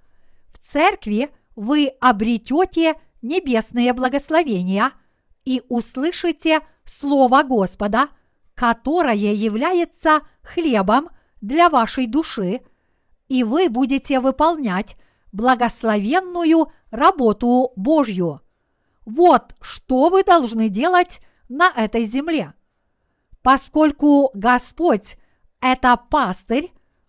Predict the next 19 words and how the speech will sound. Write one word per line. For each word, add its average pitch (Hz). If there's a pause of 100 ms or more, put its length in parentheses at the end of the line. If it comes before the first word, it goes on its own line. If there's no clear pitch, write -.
(220)
Он 330
будет 277
насыщать 254
вас 233 (280)
в -
своём 262
дворе – 208 (540)
и 269
своих 269
владениях. 233 (600)
Вы 233
должны 269 (120)
по-настоящему 254
осознать, 285 (400)
что -
Господь – 233 (540)
это 262
дверь 269
спасения 214